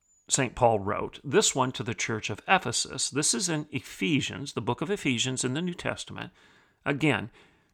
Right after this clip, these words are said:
it's the letter that Paul wrote to the church of Ephesus. And in chapter five of that letter, he says this, "Wives, submit to your husbands as to the Lord. For the husband is the head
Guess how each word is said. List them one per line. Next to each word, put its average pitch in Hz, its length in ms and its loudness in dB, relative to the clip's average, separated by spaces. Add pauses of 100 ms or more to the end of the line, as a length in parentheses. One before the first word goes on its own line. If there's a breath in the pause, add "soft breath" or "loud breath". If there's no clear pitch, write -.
(140 soft breath)
it's 139 200 6
the 135 160 2
letter 139 540 4 (540)
that 131 420 2 (300)
Paul 160 580 4
wrote 143 460 4
to - 80 -2
the 139 100 0
church - 340 0
of 147 120 2
Ephesus. - 560 -2 (480 soft breath)
And 160 120 0
in 156 120 4
chapter 160 360 4
five 277 480 4
of 117 140 0
that 104 300 -4
letter, 107 360 -8 (460)
he 170 160 2
says 147 360 4
this, - 520 0 (320)
"Wives, 123 640 4
submit - 460 2
to - 100 -2
your 170 140 -2
husbands 113 720 -2 (320)
as 123 240 6
to - 120 -2
the 123 120 2
Lord. 117 480 0 (960)
For 131 420 4
the 131 240 0
husband 113 640 0
is 131 180 4
the 127 100 -2
head 117 360 -2